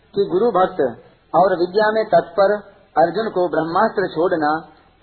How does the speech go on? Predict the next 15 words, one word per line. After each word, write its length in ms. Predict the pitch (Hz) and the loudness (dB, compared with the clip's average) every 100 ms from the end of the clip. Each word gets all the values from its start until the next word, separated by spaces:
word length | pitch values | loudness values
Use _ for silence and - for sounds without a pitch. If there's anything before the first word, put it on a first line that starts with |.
| 156 | 0
और 180 | 190 196 | 2 2
उसका 440 | 196 202 202 196 | -2 -2 0 0
उपसंहार 680 | 196 214 202 196 175 170 165 | 0 -2 -4 -2 2 2 2
करना, 600 | 156 143 160 180 180 - _ _ - | 0 0 -2 -6 -10 -20 _ _ -6
यानी 140 | 170 | -2
वापस 360 | 180 156 156 214 202 | 2 2 2 -2 0
लेना, 420 | 151 151 160 165 - _ - | 0 0 -4 -6 -14 _ -2
ये 220 | 185 202 | 2 4
दो 320 | 175 208 196 | 4 4 4
विद्याएं 420 | 165 160 160 180 | 0 -2 -2 -2
सिखा 340 | 190 165 151 131 | -4 -4 0 0
दी, 220 | 147 123 - _ _ _ _ _ - | 0 -6 -10 _ _ _ _ _ -4
परंतु 540 | 147 190 220 190 143 113 _ _ _ 156 | 0 2 0 -4 -6 -6 _ _ _ -2
अपने 340 | 175 233 247 | 0 0 -2
पुत्र 380 | 240 196 196 | -2 -4 -2